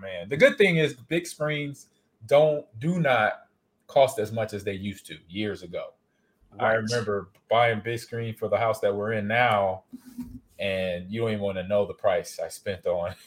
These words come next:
Speaker 1: <laughs> this big screen.
Speaker 2: <laughs>
Speaker 1: I don't even wanna say it anymore. It just, it's, it's, it's sickening just to know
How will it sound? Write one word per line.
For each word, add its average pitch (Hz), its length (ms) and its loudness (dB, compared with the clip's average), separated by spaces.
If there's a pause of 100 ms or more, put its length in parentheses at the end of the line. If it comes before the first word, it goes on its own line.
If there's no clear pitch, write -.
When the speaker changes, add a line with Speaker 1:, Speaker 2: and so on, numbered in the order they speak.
Speaker 1:
<laughs> - 220 -20
this 196 180 2 (120)
big 185 140 2
screen. - 380 -4 (280)
Speaker 2:
<laughs> - 280 4
Speaker 1:
I 143 160 2 (260)
don't 240 140 12
even 214 120 10
wanna 156 220 8
say 170 220 8
it 160 80 6
anymore. 131 380 2
It 135 160 -2
just, 143 280 -6
it's, - 360 -12
it's, - 320 -18
it's 117 160 -16
sickening 117 520 -8
just 120 220 -14
to 120 60 -12
know 107 460 -4